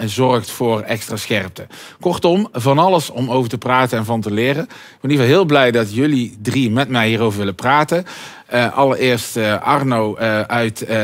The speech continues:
Enschede. Fijn dat jij de lange rit hier hebt mogen maken. Arno Roelofs is verantwoordelijk voor, eh, facilitaire zaken in Grolsvesten. Eh, Meindert Slacht, jij bent verantwoordelijk voor F M en asset management in de Johan Cruijff Arena.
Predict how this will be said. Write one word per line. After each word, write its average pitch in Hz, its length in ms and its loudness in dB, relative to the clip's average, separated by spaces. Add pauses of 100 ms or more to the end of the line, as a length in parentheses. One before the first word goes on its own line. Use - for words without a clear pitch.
(120)
Enschede. 151 560 2
Fijn 156 200 0
dat 143 120 0
jij 135 100 4
de 110 100 2
lange 120 240 2
rit 135 260 0
hier 123 140 2
hebt 113 140 2
mogen 101 260 -2
maken. 135 440 0
Arno 117 280 -2
Roelofs 113 380 -2
is 107 140 -8
verantwoordelijk 101 520 -4
voor, 95 380 -6 (400)
eh, 107 120 -6
facilitaire 101 540 -2
zaken 95 380 -6
in 135 80 -16
Grolsvesten. 127 720 -2 (640)
Eh, 107 460 0
Meindert 135 360 0
Slacht, 156 360 0
jij 117 140 2
bent 110 220 -2
verantwoordelijk 107 500 -2
voor 101 380 -6 (140)
F 101 60 -8
M 104 240 -2
en 110 200 -4 (100)
asset - 540 -6 (200)
management 127 560 -2
in 113 80 -4
de 107 60 -2
Johan 104 200 -2
Cruijff 156 260 2
Arena. 147 480 0